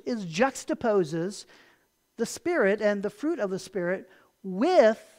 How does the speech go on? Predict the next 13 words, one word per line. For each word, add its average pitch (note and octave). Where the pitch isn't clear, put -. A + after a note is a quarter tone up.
this G#3
tree C4+
in F#3+
two B3+
different G#3+
ways. F#3+
The A#3
Spirit E4
and C4
the C#4
flesh A3
are B3+
opposed A3